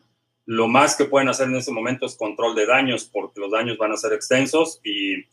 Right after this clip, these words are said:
y van a ser, eh, va a ser un cambio generacional,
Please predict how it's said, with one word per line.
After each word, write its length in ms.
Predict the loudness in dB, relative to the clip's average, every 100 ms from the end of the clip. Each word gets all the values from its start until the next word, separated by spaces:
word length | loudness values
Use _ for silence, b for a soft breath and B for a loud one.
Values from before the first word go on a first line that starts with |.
| _ _ _ _
y 100 | 0
van 200 | 4 6
a 60 | 6
ser, 320 | 6 4 2
eh, 360 | 2 4 4 0 _ -12 0
va 80 | 0
a 40 |
ser 160 | 2 2
un 220 | 0 2
cambio 500 | 4 4 4 4 2
generacional, 840 | 2 0 0 -2 0 2 0 -2